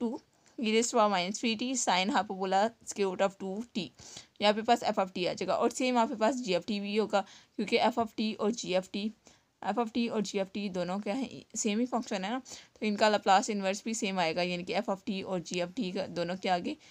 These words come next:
this one, ये आगे। ठीक है, अब यहाँ पर हम जो वो कन्वोल्यूशन थ्योरम अप्लाई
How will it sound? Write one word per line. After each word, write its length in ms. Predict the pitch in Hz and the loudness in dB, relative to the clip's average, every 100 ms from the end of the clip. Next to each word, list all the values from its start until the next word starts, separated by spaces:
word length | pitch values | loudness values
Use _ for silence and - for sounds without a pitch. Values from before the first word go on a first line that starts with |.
| - _ 165 | -20 _ -6
this 280 | 160 185 - | -2 -2 -4
one, 140 | 92 | -8
ये 220 | - 160 | -8 -6
आगे। 260 | - - 226 | -6 -8 -14
ठीक 200 | 240 - | -10 -8
है, 80 | 247 - - - - | -8 -10 -20 -20 -6
अब 140 | 240 254 | -2 -2
यहाँ 240 | 254 - | -2 -4
पर 160 | - 262 | -4 -6
हम 200 | 233 208 | -6 -6
जो 140 | 214 | -4
वो 140 | 214 | -4
कन्वोल्यूशन 580 | 226 202 180 185 208 247 | -4 -6 -6 -6 -4 -6
थ्योरम 280 | 240 202 240 - | -6 -6 -6 -8
अप्लाई 400 | 190 185 175 | -8 -2 -2